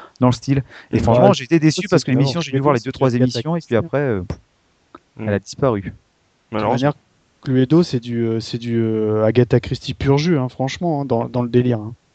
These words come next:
Speaker 3: Oui, complètement.
Speaker 2: Le chandelier, euh, le salon, euh,
Speaker 3: Bien sûr.
Speaker 2: le living room, et cetera. Enfin, franchement, tout est là, quoi. C'est so
Speaker 3: Mm.
Speaker 2: british, quand même, hein.
Speaker 3: Oui, exactement. Euh, donc là, on a vu, euh, vos, vos jeux mémorables de jeux de société. Est-ce que quelqu'un a peut-être, euh,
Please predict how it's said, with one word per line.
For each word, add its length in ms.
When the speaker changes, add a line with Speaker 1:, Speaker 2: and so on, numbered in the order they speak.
Speaker 3:
Oui, 220
complètement. 460
Speaker 2:
Le 40
chandelier, 220
euh, 160
le 140
salon, 760
euh, 120
Speaker 3:
Bien 220
sûr. 200
Speaker 2:
le 80
living 280
room, 200
et 40
cetera. 380
Enfin, 280
franchement, 460
tout 180
est 40
là, 100
quoi. 240
C'est 140
so 140
Speaker 3:
Mm. 40
Speaker 2:
british, 440
quand 100
même, 140
hein. 100
Speaker 3:
Oui, 100
exactement. 640
Euh, 280
donc 200
là, 360
on 140
a 60
vu, 160
euh, 160
vos, 460
vos 380
jeux 320
mémorables 640
de 100
jeux 120
de 40
société. 420
Est-ce 260
que 120
quelqu'un 360
a 40
peut-être, 360
euh, 180